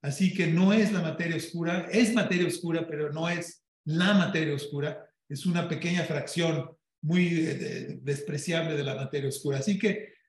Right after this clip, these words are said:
por eso nadie habla hoy en día de la posibilidad que la materia oscura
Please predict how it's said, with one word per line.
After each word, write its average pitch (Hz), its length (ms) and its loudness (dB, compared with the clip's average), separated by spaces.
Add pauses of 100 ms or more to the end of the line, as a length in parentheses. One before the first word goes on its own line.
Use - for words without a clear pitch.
(140)
por 170 140 2
eso 202 520 2
nadie 170 400 2
habla 156 320 0
hoy 156 180 0
en 147 180 -4
día 147 260 -2
de 131 140 -8
la 123 100 -10
posibilidad 139 540 -4
que 160 60 -8
la 135 100 -6
materia 143 340 -6
oscura 139 360 -4